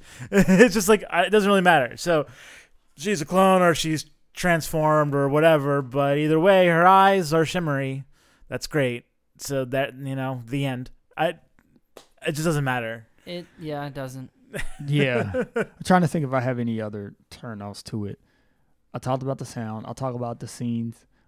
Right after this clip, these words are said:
Speaker 3: lasting too long and just not getting the end. Um, yeah, I think, I think that's it. Like, the last, like, the, the climax to the f-, falling action to the conclusion, the,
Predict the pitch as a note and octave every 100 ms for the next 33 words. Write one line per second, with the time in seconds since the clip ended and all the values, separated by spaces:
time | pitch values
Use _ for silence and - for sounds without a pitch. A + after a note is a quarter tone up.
0 | _ G#2+ A2+ A2+ - G#2+ G#2 A2+ G2+ F#2+
1 | G2 G2 G#2 _ A#2+ A2 G#2+ A2+ A2+ A2
2 | A2 G#2+ A2+ G#2+ G2+ G#2 A2+ G#2 G2+ -
3 | _ _ _ _ _ _ _ - A2 G#2
4 | G2 F#2+ F#2+ F#2 _ _ _ _ _ _
5 | _ _ _ _ _ _ _ _ _ _
6 | - F3 - G3+ D4+ G#3 - B3 A#3 _
7 | C#3 - A#3 G3+ E3 C#3+ E2+ C#3+ D#3 -
8 | D3+ C#3+ D3 _ D3+ C#3 B2+ E3 G#3+ G#3
9 | - _ F#3 - D#3 C#3 B2 A#2 _ -
10 | C#3 - F3 F#3+ A3 A3+ G#3 - - E3+
11 | C#3+ C#3 B2+ - _ - E3+ D#3+ D#3+ C#3+
12 | B2+ C3+ - C#3+ B2+ A#2+ - G#2+ - C#3
13 | A#2 A2+ A2